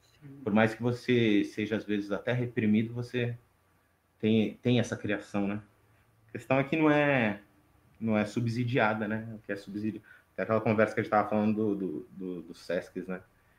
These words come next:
Speaker 2: Eles subsidiam quem eles escolhem, né? Então, acho que é isso,
Speaker 1: Esse,
Speaker 2: assim, o, o,
Speaker 1: esse
Speaker 2: o
Speaker 1: recorte, né, do que é
Speaker 2: É.
Speaker 1: a arte, do que que é, né, o que que vale a
Speaker 2: É.
Speaker 1: pena, o que não
Speaker 2: O
Speaker 1: vale
Speaker 2: que
Speaker 1: a
Speaker 2: que
Speaker 1: pena.
Speaker 2: vale a pena, o que não
Speaker 1: Então, é
Speaker 2: vale.
Speaker 1: assim.
Speaker 2: E quando a gente vai nesses locais de apresentação,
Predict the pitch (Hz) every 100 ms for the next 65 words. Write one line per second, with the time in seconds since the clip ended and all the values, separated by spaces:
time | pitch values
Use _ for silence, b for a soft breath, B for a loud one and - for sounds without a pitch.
0 | _ _ _ - 87 90 113 107 113 107
1 | 110 117 120 120 120 123 - 120 117 104
2 | 98 _ _ _ _ _ _ _ _ _
3 | _ _ _ _ _ 95 101 107 - 147
4 | 160 151 147 - 143 127 110 - 104 156
5 | 175 117 185 - 175 180 180 175 165 156
6 | 185 190 196 170 180 180 - 160 156 190
7 | - 180 170 156 147 147 151 151 147 147
8 | - 175 175 160 165 131 131 170 175 160
9 | 160 151 139 131 131 139 139 135 135 139
10 | 143 120 127 139 135 131 - - 123 120
11 | 135 131 135 139 131 135 135 127 123 127
12 | 120 117 117 117 120 113 113 107 - 110
13 | 104 95